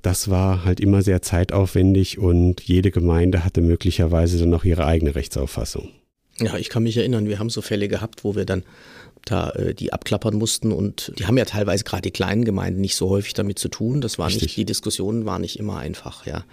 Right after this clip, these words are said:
Speaker 2: Das Thema haben wir zum Glück nicht mehr, weil wir das jetzt einheitlich geregelt haben, sodass wir nicht mehr bei den Kämmerern vorbeischauen können oder müssen. Gibt's denn sonst Neuregelungen?
Speaker 1: Naja, also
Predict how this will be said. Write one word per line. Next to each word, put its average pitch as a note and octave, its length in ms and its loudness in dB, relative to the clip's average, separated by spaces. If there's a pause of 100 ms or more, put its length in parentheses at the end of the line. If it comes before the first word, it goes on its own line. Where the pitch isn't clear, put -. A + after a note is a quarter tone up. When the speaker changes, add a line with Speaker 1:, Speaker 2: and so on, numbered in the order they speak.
(800)
Speaker 2:
Das A2+ 180 0
Thema D#3 340 2
haben B2 100 4
wir A#2+ 100 2
zum A2 160 -2
Glück G#2+ 180 -2
nicht B2 220 0
mehr, E3 260 0
weil A#2+ 160 -2
wir A2+ 80 0
das A2+ 180 -2
jetzt - 460 -2
einheitlich B2 640 -2
geregelt B2 500 -2
haben, - 280 -4
sodass - 300 -2
wir G#2+ 80 -2
nicht A2+ 220 -4
mehr A#2 100 -2
bei G#2 140 -4
den G#2 160 -2
Kämmerern B2 460 -2
vorbeischauen B2 640 -6 (580)
können A2+ 440 -2 (100)
oder G2 140 -2
müssen. C3+ 400 2 (760)
Gibt's - 300 -4
denn C3 440 2
sonst - 720 -2
Neuregelungen? D3 920 2 (400)
Speaker 1:
Naja, G#2+ 400 2
also G2+ 400 4